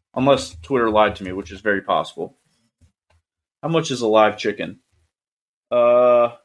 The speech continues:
dude, you can get five chicks for sixty bucks. So this, this thing says it's, like, the upfront cost of raising backyard chickens. A coop,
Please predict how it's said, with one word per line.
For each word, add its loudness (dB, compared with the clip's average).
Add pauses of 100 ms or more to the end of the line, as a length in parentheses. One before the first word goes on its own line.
(1300)
dude, 0
you -6
can -2
get 0
five 0
chicks -4 (840)
for -6
sixty -6
bucks. -2 (2500)
So 4
this, -2
this -2
thing 0
says 2
it's, -6
like, -2
the -10
upfront -2
cost 2
of -10
raising -4
backyard -2
chickens. -16
A -14
coop, -6